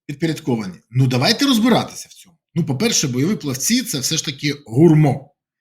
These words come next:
Це перше. І вони не знаходяться в підпорядкуванні саме Залужного. Вони знаходяться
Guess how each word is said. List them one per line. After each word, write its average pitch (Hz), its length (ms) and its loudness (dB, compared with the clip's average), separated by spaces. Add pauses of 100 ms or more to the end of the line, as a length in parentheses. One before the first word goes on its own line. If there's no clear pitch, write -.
(280)
Це 147 160 -2
перше. 131 520 -2 (600)
І 147 120 2
вони 160 420 2
не 170 280 0
знаходяться 156 540 -4
в 131 40 -8
підпорядкуванні 139 840 -2
саме 143 720 -2 (300)
Залужного. 113 760 0
Вони 165 280 2 (300)
знаходяться 156 1040 0